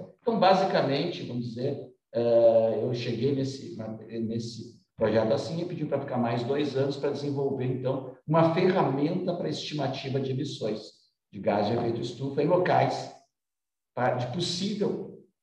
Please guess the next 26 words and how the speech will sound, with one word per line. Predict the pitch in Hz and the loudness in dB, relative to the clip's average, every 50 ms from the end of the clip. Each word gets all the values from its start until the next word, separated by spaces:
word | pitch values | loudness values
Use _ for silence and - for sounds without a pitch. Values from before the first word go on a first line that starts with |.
| _ _ _ _ - | _ _ _ _ -6
implementação | 139 135 131 139 135 135 139 139 135 131 - - - 123 120 | -2 0 2 4 4 4 4 4 2 2 2 0 0 -2 -2
de | 120 | -2
reservatórios. | 120 123 113 123 123 123 147 151 - - - 107 107 - - - - - - - - _ - | -2 -2 -2 0 0 0 0 0 0 0 2 2 2 2 0 -2 -6 -8 -12 -16 -20 _ -4
Nós | 117 131 131 131 131 - | 0 2 2 2 2 0
desenvolvemos, | 131 147 151 170 175 170 147 139 139 147 143 151 | -2 -2 0 0 2 2 2 2 2 2 0 -2
então, | 147 139 - 131 127 139 | -4 -4 -2 -2 -2 -2
uma | 156 165 - | -2 -2 0
primeira | 160 147 131 131 135 143 143 135 | 0 2 4 4 4 4 4 2
ferramenta | - - 110 120 131 120 120 120 123 - - - - - - - - _ _ _ _ _ _ _ _ _ - | 0 0 0 2 2 4 4 4 2 0 0 -4 -6 -10 -10 -14 -18 _ _ _ _ _ _ _ _ _ -16
que, | - - 120 120 117 120 117 117 113 110 110 104 | -8 -4 -2 0 0 2 2 2 2 2 2 0
eh, | - 107 107 104 104 104 101 104 104 - 98 98 95 98 - - - - _ _ _ _ _ _ _ _ _ _ _ _ _ _ - | 2 2 4 4 4 2 2 2 0 0 -2 -2 -4 -6 -8 -12 -16 -20 _ _ _ _ _ _ _ _ _ _ _ _ _ _ -2
a | 123 | -2
gente | 120 113 131 143 147 - | 0 2 2 2 2 2
chamava | - - 123 101 101 107 107 104 - - - 85 | 0 0 0 0 2 2 2 2 2 2 0 -2
lá, | 87 90 104 123 - | -2 0 0 0 0
né, | 104 95 - 95 - | -2 -2 -4 -4 -6
a | - | -6
gente | - - - | -8 -10 -10
chamava | 92 90 92 95 - - | -10 -8 -6 -4 -4 -4
basicamente | 92 98 98 - - 92 98 104 - - | -4 -4 -4 -6 -6 -8 -8 -8 -10 -12
como | - 104 101 98 - - - - | -12 -12 -12 -12 -14 -16 -18 -18
screening | - - - - 131 127 135 135 131 113 113 113 | -18 -18 -12 -6 -2 0 2 4 4 2 2 0
tool, | - 135 147 - | -2 -2 -2 -2
depois | - - - - 185 - | -2 0 2 4 4 4
de | - - | 4 2
pronta | - 131 123 120 - - - - - - | 2 2 2 2 2 0 -4 -6 -10 -12